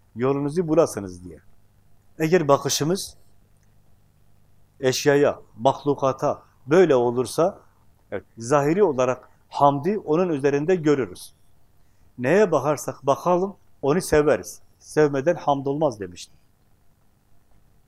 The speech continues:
Bunu Rabbim yaratmış. Evet, benim için, ben faydalanayım diye yaratmış. Her neye bakarsa baksın. Bir de insana baktığında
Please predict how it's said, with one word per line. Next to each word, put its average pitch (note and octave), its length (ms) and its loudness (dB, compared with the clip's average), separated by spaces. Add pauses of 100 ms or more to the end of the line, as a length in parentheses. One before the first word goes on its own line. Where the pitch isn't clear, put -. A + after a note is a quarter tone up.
(440)
Bunu D#3 300 2
Rabbim D3 380 2
yaratmış. G2 580 -6 (720)
Evet, F#2 140 -20 (280)
benim D3 340 -2
için, G2+ 300 -10 (560)
ben E3 220 -2
faydalanayım C#3+ 760 0
diye G#2 180 -4
yaratmış. G2 600 -8 (2000)
Her F3+ 300 4
neye E3+ 260 2
bakarsa D3+ 480 -2
baksın. A#2+ 340 -4 (1500)
Bir D#3 220 0
de D3 100 4
insana C3 440 -2
baktığında C3 720 -2